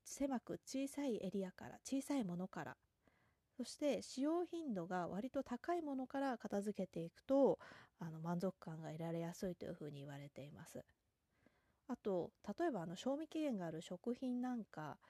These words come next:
であったりとか、こう、購入単価が安い小物、アクセサリーとか、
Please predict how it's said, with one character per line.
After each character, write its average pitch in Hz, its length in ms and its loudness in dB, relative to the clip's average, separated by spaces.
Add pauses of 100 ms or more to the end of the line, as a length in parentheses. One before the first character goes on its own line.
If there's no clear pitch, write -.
(340)
で 196 80 2
あ 190 80 2
っ 208 100 -6
た 180 140 -4
り 170 100 -4
と 170 140 -10
か、 233 380 0 (100)
こ 196 180 -4
う、 311 80 -2
購 311 80 0
入 320 140 -4
単 320 220 -4
価 202 80 -8
が 170 100 -4
安 165 320 -4
い 185 140 -2
小 202 120 -4
物、 208 300 -2 (100)
ア 214 80 -6
ク - 120 -18
セ 214 100 -4
サ 190 160 -4
リ 170 140 -6
ー - 20 -8
と 170 100 -10
か、 165 140 -12